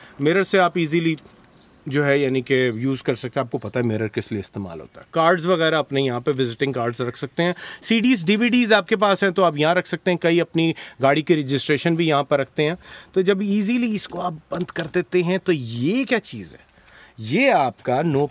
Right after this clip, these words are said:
पार्किंग का एक ज़बरदस्त किस्म का ये एक, अ, टेम्परेरी पार्किंग सपोर्ट है, जो कि ये आपको साथ में मिलते हैं, ये स्टिकर्स, ये दो स्टिकर्स हैं, ये साथ में आ रहे हैं।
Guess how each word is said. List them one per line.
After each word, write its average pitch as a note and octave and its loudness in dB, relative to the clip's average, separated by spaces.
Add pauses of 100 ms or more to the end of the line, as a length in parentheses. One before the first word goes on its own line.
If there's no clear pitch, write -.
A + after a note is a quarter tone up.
पार्किंग A#2 -2
का B2 -2 (320)
एक C#3 0 (360)
ज़बरदस्त D#3+ 0
किस्म C#3+ 0
का C#3+ 2
ये C#3 2
एक, B2 0
अ, B2 4
टेम्परेरी C#3 2
पार्किंग C3+ -2
सपोर्ट B2 -2
है, F#3+ 0 (180)
जो C#3 0
कि D3+ -2
ये D#3 0
आपको D3+ 0
साथ C#3 -2
में D#3+ -2
मिलते G3+ -2
हैं, C4 2
ये F3 0
स्टिकर्स, - -8
ये C#3 -10
दो D#3 -10
स्टिकर्स A2+ -8
हैं, C#3+ -4
ये F#3 -6
साथ G#2+ -10
में C#3 -6
आ A2 -6
रहे C3 -6
हैं। G3+ -10